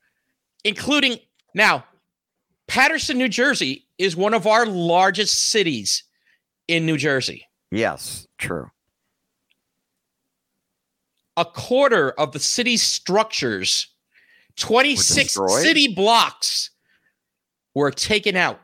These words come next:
Speaker 2: Incredible.
Speaker 1: by this fire.
Speaker 2: Wow.
Speaker 1: You know, libraries, City Hall, everything.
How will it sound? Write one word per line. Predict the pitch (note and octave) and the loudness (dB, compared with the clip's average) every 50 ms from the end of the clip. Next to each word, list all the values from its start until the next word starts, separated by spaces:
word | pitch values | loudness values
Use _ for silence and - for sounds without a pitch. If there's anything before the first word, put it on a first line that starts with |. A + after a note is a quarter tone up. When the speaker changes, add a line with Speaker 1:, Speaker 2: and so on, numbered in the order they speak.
| _ _ _ _ _ _ _ _ _ | _ _ _ _ _ _ _ _ _
Speaker 2:
Incredible. | - F2 - - - G#2+ G#2 F#2 E2+ D2+ D#2 D#2 D#2 | -18 -18 -12 -6 -2 0 0 0 -2 -4 -10 -4 0
Speaker 1:
by | E3+ F3 F3 F3 | 2 2 2 2
this | D#3+ F3+ F3 - | 2 0 -2 -2
fire. | - - - E3+ D#3 D3 C#3 B2+ A2+ G2 E2+ - - _ _ _ _ _ _ _ _ _ _ _ _ _ _ _ _ _ | -8 -6 -4 -2 0 0 0 0 -2 -4 -8 -12 -20 _ _ _ _ _ _ _ _ _ _ _ _ _ _ _ _ _
Speaker 2:
Wow. | F#2+ G2 A2 G#2 F#2 E2 D2+ D2+ _ _ _ _ _ _ _ _ _ _ _ _ _ _ _ _ _ _ _ _ _ _ _ _ _ | -2 0 0 2 0 -2 -4 -6 _ _ _ _ _ _ _ _ _ _ _ _ _ _ _ _ _ _ _ _ _ _ _ _ _
Speaker 1:
You | C#3+ C3+ | -4 -4
know, | G#2+ - _ _ - _ - _ _ | -4 -6 _ _ -20 _ -20 _ _
libraries, | - C#3+ F3 G3+ A3+ A#3 G#3+ G3 G#3 F3 D#3+ D#3+ D3+ C#3 B2+ - | -2 2 4 4 4 4 4 4 2 4 4 2 2 0 -2 -2
City | - - - - A#3 G#3+ G3+ | -2 -2 0 0 2 2 0
Hall, | F3 C#3 F#3+ A#3 A#3+ A#3 A3 G3 F3 E3 D#3 C#3+ C3+ B2+ B2 - - _ _ _ _ - _ _ _ _ _ _ _ _ _ _ _ _ _ _ _ _ _ | 0 2 4 4 6 6 6 4 4 2 2 0 -2 -4 -6 -10 -20 _ _ _ _ -20 _ _ _ _ _ _ _ _ _ _ _ _ _ _ _ _ _
everything. | A#3 B3 A#3 A#3+ G3 - E3 D3 C3+ A#2+ | 2 4 4 2 0 0 0 -2 -2 -6